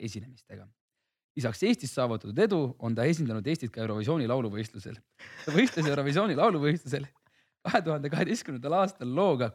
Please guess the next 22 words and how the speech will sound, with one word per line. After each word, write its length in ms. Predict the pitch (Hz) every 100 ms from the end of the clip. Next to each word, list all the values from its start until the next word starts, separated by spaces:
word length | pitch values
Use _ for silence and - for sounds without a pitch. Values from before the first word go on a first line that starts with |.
| -
Kuula, 460 | 240 180 117 113 127 _ _ _ _ _ _ _ 156
mis 140 | 156
sai 80 | 151
positiivseid 540 | 220 220 - 143 139
arvustusi 400 | 214 180 - 135
ja 220 | 139 131 165
jõudis 240 | 185 156
finaalis 320 | 151 196 180
kuuendale 480 | - 208 175 131 127
kohale. 320 | 508 554 494 - - - - - -
Ta 80 | 151
on 80 | 202
olnud 240 | 254 208
ka 80 | 156
regulaarne 480 | 156 165 240 196 180
osaleja 320 | 202 151 160
Eesti 180 | 226 -
Eurovisiooni 480 | 160 156 143 202 180
rahvuslikus 560 | 175 - 147 147 135 190
eelvoorus 480 | 214 151 147 135 - -
Eesti 240 | 190 -
Laul 320 | 131 151 113